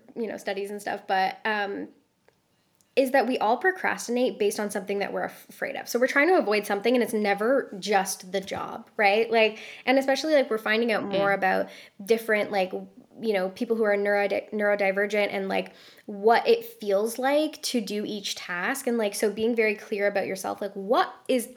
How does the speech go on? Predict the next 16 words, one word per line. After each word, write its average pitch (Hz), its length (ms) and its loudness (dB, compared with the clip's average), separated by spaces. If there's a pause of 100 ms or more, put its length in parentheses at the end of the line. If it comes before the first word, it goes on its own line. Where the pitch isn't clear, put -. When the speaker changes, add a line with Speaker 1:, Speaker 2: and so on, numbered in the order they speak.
Speaker 1:
actually 269 760 0
holding 214 420 -2
me 202 120 -4
back 185 280 -6
from 196 220 -8
doing 185 320 -8
this?" - 240 -10
So, 208 320 2 (380)
um, 214 320 2
for 240 140 0
me, 277 140 4
a 415 60 4
lot 214 180 4
of 214 80 0
times, 233 400 2
like, 190 280 2